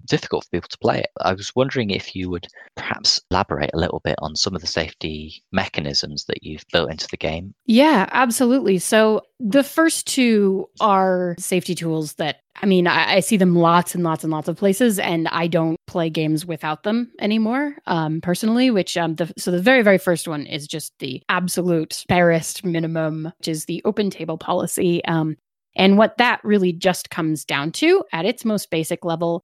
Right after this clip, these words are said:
Speaker 2: is the people who are playing your game are more important than the game. Right. So if anybody needs to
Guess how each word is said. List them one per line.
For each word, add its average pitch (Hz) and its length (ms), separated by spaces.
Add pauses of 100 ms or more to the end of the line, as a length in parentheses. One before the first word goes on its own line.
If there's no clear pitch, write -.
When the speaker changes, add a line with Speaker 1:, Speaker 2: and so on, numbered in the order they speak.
Speaker 2:
is 175 520 (120)
the 175 100
people 247 520
who 214 80
are 175 120
playing 202 340
your 226 100
game 285 380
are 180 120
more 170 280
important 160 460
than 139 160
the 147 80
game. - 280 (240)
Right. 180 200
So 165 320
if 190 260
anybody 220 680
needs 190 600
to 165 580